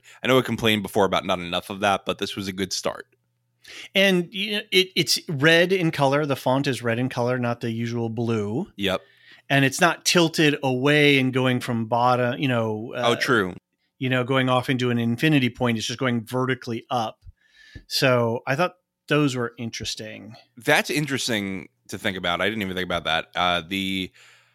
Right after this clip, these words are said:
Speaker 1: the Clone Wars last couple episodes, last few episodes had started with a crawl.
Speaker 2: Okay.
Speaker 1: Started with a, with a crawl that was very traditional.
Speaker 2: Right.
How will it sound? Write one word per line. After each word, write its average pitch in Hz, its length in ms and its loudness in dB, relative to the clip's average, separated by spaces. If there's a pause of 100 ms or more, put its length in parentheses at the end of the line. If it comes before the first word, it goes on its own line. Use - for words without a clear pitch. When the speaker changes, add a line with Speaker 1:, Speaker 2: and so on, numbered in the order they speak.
(240)
Speaker 1:
the 107 580 4
Clone 175 340 2
Wars 104 540 2
last 107 460 0 (100)
couple 107 300 0
episodes, 98 480 0
last 98 200 0
few 98 140 -2
episodes 92 520 -4
had 90 600 0 (140)
started 104 400 2
with 95 140 -2
a 90 60 -10
crawl. - 480 -4 (420)
Speaker 2:
Okay. 151 160 2
Speaker 1:
Started 104 240 4
with 95 180 -2
a, 87 300 0
with 87 180 -6
a 87 80 -4
crawl 90 500 0
that 85 200 -4
was 85 160 -12
very 90 480 -4
traditional. - 720 -10 (360)
Speaker 2:
Right. 113 420 -2